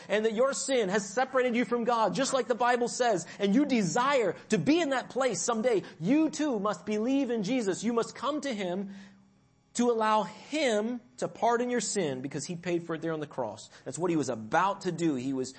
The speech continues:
he was trying to prepare his disciples. "That's why I must leave you, because I alone can pay the penalty for your sin."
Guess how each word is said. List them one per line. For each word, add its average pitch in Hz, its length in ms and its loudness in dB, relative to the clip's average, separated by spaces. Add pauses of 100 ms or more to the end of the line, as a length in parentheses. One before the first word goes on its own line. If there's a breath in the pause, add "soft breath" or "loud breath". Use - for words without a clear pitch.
(140 loud breath)
he 165 100 0
was 147 160 0
trying 180 200 -4
to 160 80 0
prepare 202 440 -2
his 196 160 -2
disciples. 170 500 -4
"That's 147 180 -2
why 185 300 0
I 220 40 -2
must 208 220 -4
leave 226 240 -2
you, 151 100 -2
because 147 400 -4
I 185 260 -6
alone 208 680 -4 (360 soft breath)
can 127 140 -10
pay 131 200 -8
the 117 100 -8
penalty 117 380 -12
for 110 160 -14
your 113 140 -10
sin." 98 460 -16